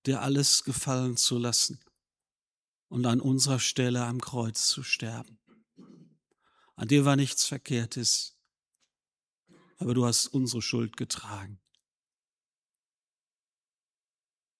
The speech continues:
Bitte, lass uns das vor Augen stehen. Du weißt, wie sehr wir selber groß rauskommen möchten, was wir für Wünsche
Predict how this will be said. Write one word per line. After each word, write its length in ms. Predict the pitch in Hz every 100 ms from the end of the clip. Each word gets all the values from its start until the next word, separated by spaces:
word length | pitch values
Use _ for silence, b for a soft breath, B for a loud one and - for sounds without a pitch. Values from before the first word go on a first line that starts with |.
| _ -
Bitte, 480 | 147 156 131 120 - _ _ _ _ _ _ _ _ _ _
lass 260 | 143 143 151
uns 220 | 147 -
das 220 | 131 123
vor 220 | - 127
Augen 240 | 117 123 117
stehen. 520 | - - 113 104 92 _ _ _ _ _ _ _ _ _ _ _ _ _ _ _ _ _ _ -
Du 100 | 127
weißt, 360 | 135 131 -
wie 100 | 131
sehr 360 | 120 127 127 120
wir 160 | 127
selber 380 | 120 135 135 123
groß 440 | 107 120 131 127 -
rauskommen 560 | 131 123 - 127 117
möchten, 360 | 117 117 - - _ _ _ _ _ _ _ _ _ _ -
was 220 | 127 -
wir 120 | 139
für 240 | - 127
Wünsche 680 | 113 156 180 - 143 143 139